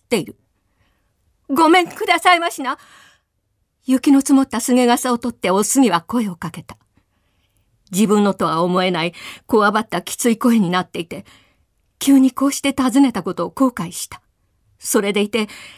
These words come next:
これでお菊さんの供養になると思った。「誰だい？構わねえから入んなよ。」少し間があって、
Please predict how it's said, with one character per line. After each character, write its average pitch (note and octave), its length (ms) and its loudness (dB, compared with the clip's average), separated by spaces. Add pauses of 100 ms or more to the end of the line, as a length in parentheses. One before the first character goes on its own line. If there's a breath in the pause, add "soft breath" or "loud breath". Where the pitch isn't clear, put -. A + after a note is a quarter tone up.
(540 loud breath)
こ - 140 -8
れ F#3+ 80 -4
で F3+ 180 -6
お G#3 140 -2
菊 - 260 -10
さ A#3 220 -2
ん - 20 -8
の G3+ 140 -6
供 - 240 2
養 C#4 240 2
に F3+ 160 -4
な G#3 200 2
る A#3 120 -2
と D#3+ 280 -6
思 E3 180 -4
っ - 60 -10 (140)
た。 - 80 -18 (1200)
「誰 F3 300 0
だ E3 160 -6
い？ - 20 -14 (1120)
構 F#3 240 -2
わ A#3 80 4
ね G#3+ 100 2
え E3+ 40 -8
か F3 100 -6
ら D#3+ 240 -6
入 A3 280 -2
ん A3+ 40 4
な A3 120 0
よ。」 D#3+ 80 -10 (1200)
少 - 260 -2
し G3 240 -6
間 F#3+ 180 2
が B3+ 140 2
あ B3+ 40 -4
っ B3 40 -4
て、 - 320 -18